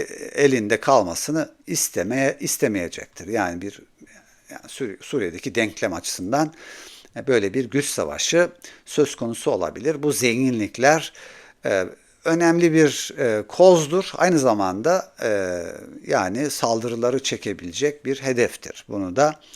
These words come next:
görüyoruz zaten. Bu konuda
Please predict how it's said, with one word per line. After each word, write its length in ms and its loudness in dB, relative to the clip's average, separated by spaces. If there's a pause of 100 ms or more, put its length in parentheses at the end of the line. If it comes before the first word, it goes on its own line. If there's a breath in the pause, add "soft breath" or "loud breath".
(340 loud breath)
görüyoruz 500 4
zaten. 400 -8 (640 loud breath)
Bu 60 -4
konuda 580 6